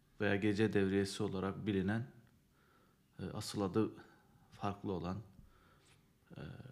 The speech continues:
internetten araştırılırsa bulunabilecek daha uzun bir ismi olan ve Rijksmuseum'da, e, sergilenen o devasa, görkemli eseri üzerine birkaç şey söyleyeceğim. Benim ilginç bir hikayem var. E,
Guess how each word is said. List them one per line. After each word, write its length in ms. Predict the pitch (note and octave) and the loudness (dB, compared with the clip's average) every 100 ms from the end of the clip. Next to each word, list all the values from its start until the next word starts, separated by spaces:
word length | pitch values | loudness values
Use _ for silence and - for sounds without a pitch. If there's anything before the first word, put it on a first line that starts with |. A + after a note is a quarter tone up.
| - - - _ _ - | -20 -20 -20 _ _ -14
internetten 540 | G2 G2 G2 F#2 F2 F2+ | -10 -8 -6 -6 -6 -8
araştırılırsa 840 | F2 F2+ F2 - F2 F2 E2+ F2+ | -6 -6 -6 -10 -10 -8 -8 -8
bulunabilecek 760 | F2 E2+ F#2 E2+ E2 E2 G2 - - - - - | -8 -6 -4 -4 -6 -6 -8 -10 -20 -20 -20 -12
daha 180 | F#2 F#2+ | -6 -4
uzun 360 | F2 F2+ G2 F#2 | -2 -2 -2 -2
bir 80 | |
ismi 340 | - - - F#2 | -6 -8 -4 -2
olan 240 | E2 G#2+ A#2 - - - - - _ G#2 | -2 -2 -4 -10 -20 -20 -20 -20 _ 2
ve 160 | G2+ | 4
Rijksmuseum'da, 1400 | G#2 A#2 - - - - - G#2+ G2 G#2 F#2+ G2+ G2+ - - - _ - - - - - | 6 4 2 -8 -12 -12 -2 0 2 2 4 4 2 -2 -20 -20 _ -20 -20 -20 -20 -8
e, 40 | F#2+ F2 | -6 -6
sergilenen 720 | - G2 F#2+ F2+ F2 G2 A2 A2+ | -4 -2 0 -2 -2 -2 -4 -6
o 140 | F#2+ | -2
devasa, 540 | F2+ F#2+ F#2+ F2 - G2+ | 0 2 2 -2 -4 -2
görkemli 560 | G2 F#2+ - G2 F#2+ | 2 0 0 -2 0
eseri 300 | G2 - F#2+ | -2 -2 -2
üzerine 440 | F#2+ F2 F2 F#2 F#2+ | -2 -2 -4 -4 -4
birkaç 300 | F2 F2+ F2 | -6 -8 -8
şey 200 | - F2+ | -6 -6
söyleyeceğim. 540 | - E2 D#2 D2+ A2 A2+ - - - - - - - _ _ _ - | -4 -4 -4 -4 -6 -8 -16 -20 -20 -20 -20 -20 -20 _ _ _ 2
Benim 200 | D3 F3+ | 4 6
ilginç 300 | D3+ D#3+ - | 4 2 2
bir 100 | C#3 | 2
hikayem 280 | D3+ D3+ A#2+ | 4 4 4
var. 120 | G#2 | 2
E, 480 | - - G2+ F2+ | 0 -6 -2 -2